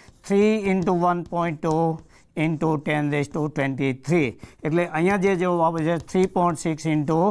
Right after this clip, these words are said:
ten raise to twenty-three, આ તમારો આન્સર આવશે. ઓકે, હવે ધારો કે આ જગ્યાએ સલ્ફેટની પૂછેલી છે, મેં સલ્ફેટની ગણતરી લઈને પૂછેલી છે. એવી રીતે ધારો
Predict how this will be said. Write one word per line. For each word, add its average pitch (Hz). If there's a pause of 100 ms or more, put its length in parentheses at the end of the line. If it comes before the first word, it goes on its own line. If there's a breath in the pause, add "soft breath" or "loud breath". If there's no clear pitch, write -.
(580 soft breath)
ten 156
raise 147
to 147
twenty-three, 143 (500 loud breath)
આ 147 (140)
તમારો 135 (300)
આન્સર 135 (100)
આવશે. 107 (1040 soft breath)
ઓકે, 151 (340 loud breath)
હવે 170 (200)
ધારો 143 (120)
કે 202 (240)
આ 190
જગ્યાએ 185
સલ્ફેટની 190
પૂછેલી 135
છે, 101 (640)
મેં 156
સલ્ફેટની 190
ગણતરી 185
લઈને 165
પૂછેલી 143
છે. 165 (560 loud breath)
એવી 220
રીતે 220 (100)
ધારો 208